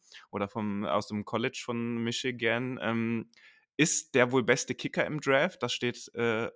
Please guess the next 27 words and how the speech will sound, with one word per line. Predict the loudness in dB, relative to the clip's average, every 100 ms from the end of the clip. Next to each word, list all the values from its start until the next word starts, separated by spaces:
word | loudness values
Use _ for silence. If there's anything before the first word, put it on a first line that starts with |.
| 0
außer | 0 2 -4
Frage. | -2 2 4 4 0 -2 0
Äh, | 0
sein | 2 2
längstes | 2 0 -6
Field | -6 -8 0
Goal | 2 2
in | 2
seiner | 0 0
Karriere | -2 -2 -2 0 2 2
lag | 2 2 2
bei | 0 2 -2 -8 -20 -4
neunundfünfzig | 4 4 4 -2 -6 -8 -6 -8 0
Yards. | 4 6 4 -2
Er | -2
wird | -2 -4 -14 _ _
Mooney, | -4 0 2 2 2 0 4
äh, | 4 4 0 0
ja, | 2 2 0 _ -20 -12 -4
äh, | 0
Money | 4 4 4
Moody | 2 2 0 0
genannt, | 0 4 4 2 -4 -2
äh, | 2 4 4
und | 2 0 0 -2 -8
soll, | -6 2 4 4 2 -2
äh, | 0 2 2 -2